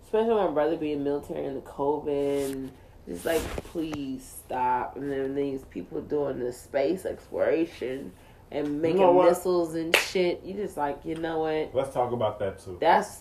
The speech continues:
Speaker 1: that's the crazy part. People need to just calm down
Speaker 2: Take
Speaker 1: and
Speaker 2: that
Speaker 1: focus on
Speaker 2: money
Speaker 1: it.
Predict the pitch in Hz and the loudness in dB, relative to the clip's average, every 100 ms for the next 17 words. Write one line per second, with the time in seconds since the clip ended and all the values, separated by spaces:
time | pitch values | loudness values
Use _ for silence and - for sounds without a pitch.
0 | - - 196 208 - - 165 156 160 139 | -4 0 0 -2 -4 -4 -2 -2 -2 -8
1 | - - - - 175 156 143 - - - | -6 -6 -6 -8 -8 -6 -6 -8 -16 -8
2 | - 147 175 151 143 185 180 151 160 156 | 0 2 4 4 6 6 6 6 2 2
3 | 156 147 | -2 -8